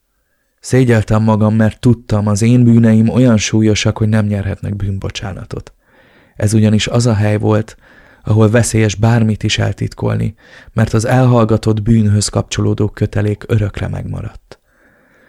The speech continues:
Olyan volt, mintha magamnak hazudtam volna, és ha nem látok tisztán,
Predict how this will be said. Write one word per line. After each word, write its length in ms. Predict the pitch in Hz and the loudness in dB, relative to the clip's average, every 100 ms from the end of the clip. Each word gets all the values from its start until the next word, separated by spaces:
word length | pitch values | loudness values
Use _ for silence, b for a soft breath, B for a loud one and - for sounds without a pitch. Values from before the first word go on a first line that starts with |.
| b b | b b
Olyan 260 | - 170 131 | 2 4 4
volt, 200 | 127 127 | 4 4
mintha 220 | 127 127 | 2 2
magamnak 520 | 131 123 113 110 107 | 2 4 2 2 0
hazudtam 560 | - 107 110 - 107 107 | 0 0 0 -2 -2 0
volna, 400 | 107 107 110 107 B B B B | 0 0 -2 -6 B B B B
és 140 | - | -2
ha 80 | 123 | 2
nem 160 | 131 143 | 4 4
látok 300 | 123 123 - | 2 0 0
tisztán, 680 | 127 - - 123 127 127 | -2 0 0 0 0 -4